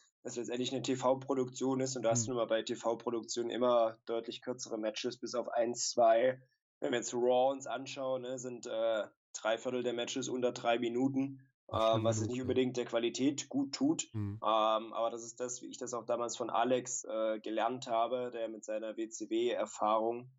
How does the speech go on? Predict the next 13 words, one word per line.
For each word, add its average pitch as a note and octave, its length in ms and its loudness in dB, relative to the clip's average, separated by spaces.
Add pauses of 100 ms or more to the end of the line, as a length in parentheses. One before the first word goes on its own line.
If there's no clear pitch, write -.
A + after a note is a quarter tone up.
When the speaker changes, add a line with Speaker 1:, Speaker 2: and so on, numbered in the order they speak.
(300)
Speaker 1:
ähm, A2 680 0
das - 180 -6
auch G2 220 0
aus A#2+ 180 -2
dieser A2 640 0
quasi G#2 260 -8
T-V-Produktionssicht A#2+ 1160 -4
immer A2+ 180 -6
gesehen A2+ 360 -2
hat. A#2+ 240 -2 (360)
Ähm, A#2 380 2
halt C3 220 -2
lieber C#3+ 640 2